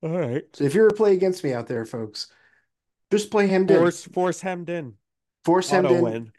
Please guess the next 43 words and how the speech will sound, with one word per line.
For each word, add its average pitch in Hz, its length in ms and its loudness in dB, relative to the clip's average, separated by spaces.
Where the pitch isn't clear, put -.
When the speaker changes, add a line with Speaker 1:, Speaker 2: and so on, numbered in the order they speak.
Speaker 2:
The 139 260 0
odds 147 420 2
tell 160 180 -2
you 156 320 -2
Speaker 1:
<laughs> - 20 -8
Speaker 2:
that 135 240 -6
you 135 120 -6
are 123 440 -8
guaranteed 143 580 -2
to 147 80 -2
win 113 420 -8
because 120 460 -8
I 131 120 -2
have 123 160 -2
a 120 100 -6
zero 139 300 0
percent 135 320 -8
win 120 160 -6
rate 113 240 -10
on 120 160 -10
hemmed 113 280 -10
in. 127 260 -14
Uh, 110 400 -10
my 123 140 -8
normal 156 240 4
win 147 140 4
rate 143 160 2
is 135 60 -10
about 131 180 -8
fifty 143 200 -6
fifty, 110 420 -8
which 123 200 -4
I've 117 140 -4
measured 117 280 -6
before, - 280 -14
fun 113 160 -14
fact. - 280 -14
But, 143 440 -4
<laughs> - 0 -
um, 120 320 -4
uh, - 400 -8
hemmed 135 320 -4
in, 113 340 -4